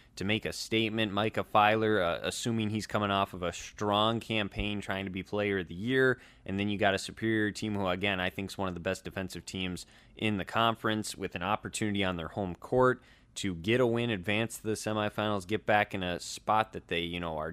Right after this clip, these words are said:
dying to get to. That, that would be a good one, but time will tell. Who knows? Maybe both those teams will miss the playoffs. Maybe they'll be higher. I mean, <laughs> you, you just, you don't know. But,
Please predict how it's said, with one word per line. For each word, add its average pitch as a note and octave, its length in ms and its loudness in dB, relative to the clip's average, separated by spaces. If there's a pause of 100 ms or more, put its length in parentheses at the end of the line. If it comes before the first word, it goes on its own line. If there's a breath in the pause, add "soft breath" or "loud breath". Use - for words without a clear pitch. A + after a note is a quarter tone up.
dying G#2+ 460 0
to F2 60 -4
get G#2+ 260 0
to. A2 300 2 (480 soft breath)
That, G#2 220 2
that G#2+ 160 4
would D3 120 2
be D#3+ 120 2
a D3+ 40 2
good C#3+ 160 2
one, A2 280 0
but A2+ 120 0
time C3 220 2
will C3 80 0
tell. B2+ 240 2
Who A2+ 140 0
knows? A#2+ 260 0
Maybe G#2+ 240 0
both A2 240 0
those A2 160 -4
teams G#2+ 240 -4
will F#2 60 -4
miss A2 220 -2
the G#2 60 -10
playoffs. A2+ 440 -2
Maybe G2 260 0
they'll G2 160 0
be G2 140 -2
higher. A#2+ 380 0 (120)
I - 80 -10
mean, F#2 260 -2
<laughs> - 0 -
you, G2 100 -2
you A#2+ 260 -2
just, - 280 -4
you A#2 100 0
don't A#2 280 -2
know. B2 160 4
But, F#2 200 0